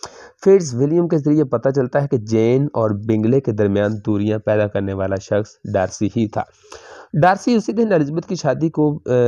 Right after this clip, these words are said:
एलिज़ाबेथ को शादी की पेशकश करता है और एलिज़ाबेथ गुस्से से आकर उसकी इस दावत को रद्द कर देती है कि वो दुनिया का आखिरी शख्स होगा जिससे वो शादी करने का सोचेगी। वो इसको जेन और बिंगले के मामले में भी कसूरवार ठहराती है और डार्सी इस बात का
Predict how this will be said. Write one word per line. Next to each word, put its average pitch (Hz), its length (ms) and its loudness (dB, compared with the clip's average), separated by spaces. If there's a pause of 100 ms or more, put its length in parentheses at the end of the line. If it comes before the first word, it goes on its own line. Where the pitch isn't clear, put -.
(380)
एलिज़ाबेथ 131 340 0
को 156 120 -2
शादी 139 280 0
की 175 80 0
पेशकश 175 320 0
करता 160 260 0
है 165 160 2
और 123 160 2
एलिज़ाबेथ 113 360 0
गुस्से 110 240 -2
से 123 140 -4
आकर 107 200 -2
उसकी 113 180 -4
इस 101 160 -6
दावत 104 240 -4
को 113 180 -2 (380)
रद्द 120 240 -2
कर 117 140 -4
देती - 380 -14
है 147 80 -18 (360)
कि 175 60 2
वो 175 80 4
दुनिया 165 260 2
का 190 160 2
आखिरी 185 200 -2
शख्स 180 260 -2
होगा 160 160 0
जिससे 127 280 -6
वो 135 140 -4
शादी 151 260 -4
करने 147 220 -2
का 147 60 0
सोचेगी। 139 420 -4 (420)
वो 120 260 2
इसको 151 300 -2
जेन 123 240 0
और 139 160 2
बिंगले 110 300 0
के 135 100 -4
मामले 101 320 0
में 104 140 -2
भी 120 80 -4
कसूरवार 110 760 -4
ठहराती 143 400 0
है 117 180 -2 (500)
और 117 200 0
डार्सी 101 360 -2
इस 104 180 -8
बात 95 160 -4
का 117 200 -2